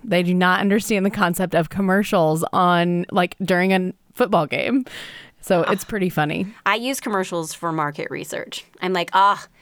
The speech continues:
Speaker 2: they're talking to humans over the age of fifty-five. Look at that. Who knew?" That's why I don't understand that commercial. <laughs> Like,
Speaker 1: Speaking of ages,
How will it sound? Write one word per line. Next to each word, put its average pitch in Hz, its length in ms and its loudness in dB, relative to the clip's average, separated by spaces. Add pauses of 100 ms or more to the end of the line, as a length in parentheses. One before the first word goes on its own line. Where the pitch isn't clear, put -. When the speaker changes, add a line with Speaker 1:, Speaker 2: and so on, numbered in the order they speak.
(200)
Speaker 2:
they're 208 280 -2
talking 196 720 -2 (200)
to 196 100 -4
humans 196 480 -4
over 170 240 -2
the 175 140 -2
age 175 160 -2
of 170 100 -6
fifty-five. 196 720 -4 (140)
Look 185 160 -4
at 202 120 -8
that. 151 300 -2 (440)
Who 269 180 -4
knew?" 175 380 -2 (400)
That's 196 220 2
why 180 120 2
I 147 140 0
don't 151 120 -4
understand 151 440 -6
that - 100 -10
commercial. - 560 -6
<laughs> - 140 -8
Like, 233 160 -2 (240)
Speaker 1:
Speaking 311 760 0
of 214 140 2
ages, 190 580 2